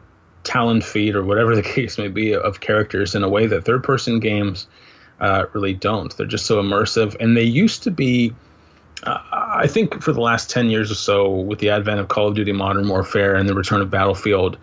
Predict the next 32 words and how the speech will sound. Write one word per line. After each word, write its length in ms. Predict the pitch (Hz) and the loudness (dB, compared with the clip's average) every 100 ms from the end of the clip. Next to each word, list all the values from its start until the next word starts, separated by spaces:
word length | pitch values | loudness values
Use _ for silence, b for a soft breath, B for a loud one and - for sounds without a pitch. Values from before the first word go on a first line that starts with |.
| B B B B - | B B B B -4
um, 300 | 98 92 90 | 0 0 0
we're 140 | 101 | -2
seeing 500 | - 127 113 110 107 | -2 0 2 2 0
more 260 | 101 107 101 | 0 0 0
militaristic 760 | 104 104 101 104 104 - 101 | 2 2 2 2 0 0 -4
themed 420 | - 107 101 98 92 | -2 -2 0 -2 -2
shooters, 560 | - 107 104 101 90 | -2 0 2 2 0
which 200 | 117 - | -2 0
doesn't 240 | 226 208 202 | 2 2 2
really 160 | 156 | 2
appeal 220 | 131 135 | 2 0
to 80 | 123 | 0
me 140 | 117 113 | -2 -2
because 300 | 110 110 107 | -6 -4 -2
I 40 | |
really 280 | 104 113 110 | 0 2 2
like 360 | 104 98 - - | 0 -4 -8 -12
more 420 | 104 101 117 113 | -12 -4 0 0
of 60 | |
the 80 | 104 | 0
fantastic, 760 | - 85 - 107 120 - 98 - | -4 -6 -4 -2 -2 -2 -6 -6
and 140 | 110 107 | -8 -4
there 80 | 101 | -4
were 80 | |
so 160 | 104 117 | -2 0
many 180 | 113 98 | 2 0
examples 440 | 101 107 110 101 | -4 -2 -2 -4
of 60 | 95 | -2
that 180 | 92 90 | -2 0
during 160 | 98 | -2
the 60 | 95 | 0
nineties. 460 | 95 98 98 - | 0 -2 -2 -4